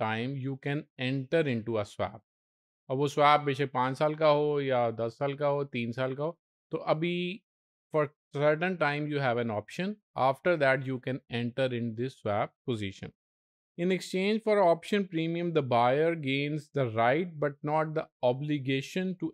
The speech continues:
enter into specified swap agreement with the issuer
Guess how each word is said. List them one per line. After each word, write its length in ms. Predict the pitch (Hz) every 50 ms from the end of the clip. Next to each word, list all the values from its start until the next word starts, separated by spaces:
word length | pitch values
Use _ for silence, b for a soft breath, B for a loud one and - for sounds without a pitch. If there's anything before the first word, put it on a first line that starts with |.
| - 120
enter 320 | 123 127 123 - 143 143
into 240 | 135 131 131 135 139
specified 880 | 139 _ - 127 120 - - 147 - - 131 123 123 123 127 131 127 _ _ _ _ _ _ -
swap 340 | - 120 113 113 110 113 117 107
agreement 460 | 101 107 113 123 131 143 160 196 202 _ _ _ _ _ _ _ _ _ _ -
with 200 | 139 147 151 143
the 100 | 147 147 - - 165
issuer 360 | 156 - - 180 175 180 180